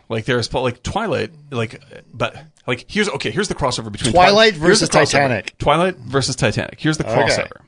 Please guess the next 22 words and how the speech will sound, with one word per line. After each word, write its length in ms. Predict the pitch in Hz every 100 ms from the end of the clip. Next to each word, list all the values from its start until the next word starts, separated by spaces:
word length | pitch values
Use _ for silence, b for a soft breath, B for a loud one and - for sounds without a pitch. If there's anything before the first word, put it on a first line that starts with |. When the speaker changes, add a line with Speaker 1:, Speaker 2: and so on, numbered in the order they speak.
| -
Speaker 1:
okay? 280 | 113 107 123 B B B B
In 240 | 151 147 165
Twilight, 600 | - 208 170 107 92 -
the 120 | 120
reason 260 | 113 127 147
why 80 | 156
Twilight 380 | - 120 117 113
is 100 | -
so 160 | 107
popular 640 | - 135 131 98 90 98 190 _ _
is 260 | 120 117 117
because 580 | 113 - 147 107 - - b b -
you 440 | 110 151 170 180 -
are 180 | 110 - _ -
definitely 560 | 180 156 165 160 139 127
getting 560 | 127 113 107 107 127 - -
what 260 | 123 -
you're 140 | 123 113
paying 360 | - 110 107
to 100 | 98
see. 340 | 95 - - - _ _ _ _ _ _ _ _ _ -
Right? 220 | 120